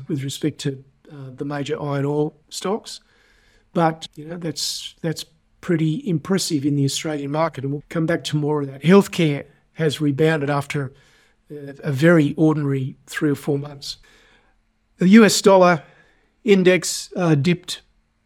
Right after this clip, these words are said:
very sharply down to one oh five. The ten-year yield was over five, just, I think it was only the week before last, was above,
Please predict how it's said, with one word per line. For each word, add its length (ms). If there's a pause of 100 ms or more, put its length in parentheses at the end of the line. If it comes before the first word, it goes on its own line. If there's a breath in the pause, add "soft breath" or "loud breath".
(140)
very 200
sharply 600
down 260
to 340
one 180
oh 140
five. 720 (800)
The 60
ten-year 440
yield 500
was 180 (120)
over 240
five, 640
just, 320 (220)
I 80
think 200
it 40
was 120
only 360 (120)
the 120
week 200
before 380
last, 420
was 260
above, 320